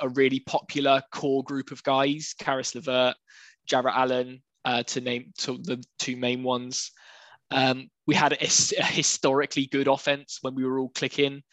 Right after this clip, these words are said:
So that was huge last season. Um, you know, to cap it all off, we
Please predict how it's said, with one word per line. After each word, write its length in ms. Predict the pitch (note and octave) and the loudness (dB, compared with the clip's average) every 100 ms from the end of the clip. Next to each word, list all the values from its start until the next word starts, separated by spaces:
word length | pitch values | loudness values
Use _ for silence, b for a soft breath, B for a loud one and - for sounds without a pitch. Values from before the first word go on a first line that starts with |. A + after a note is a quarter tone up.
| B B B | B B B
So 140 | - | -2
that 140 | C3 B2+ | 2 2
was 140 | C#3 | 2
huge 380 | - C#3 C3+ C3 | 2 2 2 2
last 240 | C3 B2 | 0 0
season. 520 | - B2+ C3 C3 C3 - b b b b - | -2 -2 -4 -6 -10 -20 b b b b 2
Um, 640 | B2+ B2 B2 B2 B2 B2+ - _ - | 6 6 4 2 -6 -12 -16 _ -4
you 160 | C#3 B2 | 0 2
know, 140 | B2 | 0
to 120 | A#2+ | -2
cap 280 | - D3 - | 0 0 0
it 60 | C3+ | 0
all 140 | C3 | 2
off, 180 | B2 | 2
we 120 | - | -2